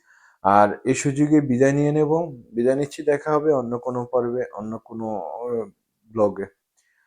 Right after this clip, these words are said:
আর আমার কেক দেখুন, এই আমি কেটে এভাবেই সার্ভ করতে পারেন, আপনি খেতে পারেন, বাচ্চাদেরকে দিতে পারেন এবং এটা হেলদি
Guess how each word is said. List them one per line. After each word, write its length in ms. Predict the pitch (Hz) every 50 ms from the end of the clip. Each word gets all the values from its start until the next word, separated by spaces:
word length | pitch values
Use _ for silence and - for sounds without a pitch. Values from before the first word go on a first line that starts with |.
| _ _ _ _ -
আর 200 | - 98 98 98 - - -
আমার 220 | - 131 135 139 139 139 - -
কেক 220 | - 139 147 143 147 - _ _ - 117
দেখুন, 300 | 123 120 - 143 143 123 _ -
এই 540 | 113 120 117 113 113 113 110 110 107 101
আমি 180 | 110 113 120 120
কেটে 460 | 120 - - 127 127 - 143 147 147 - -
এভাবেই 800 | 113 113 107 107 120 113 113 123 123 123 123 123 123 120 120 113
সার্ভ 280 | 117 - - 110 104 - -
করতে 260 | - 110 101 - 110
পারেন, 240 | 104 104 104 104 104
আপনি 200 | 104 104 - 110
খেতে 240 | - 120 110 117 120
পারেন, 280 | 120 131 135 139 139
বাচ্চাদেরকে 500 | 135 135 131 - 143 127 131 127 - 131
দিতে 220 | 127 123 120 - 123
পারেন 320 | 123 127 123 123 127 113
এবং 340 | 113 113 117 120 117 107 110
এটা 120 | 113 113
হেলদি 400 | 110 107 117 120 113 98 - 87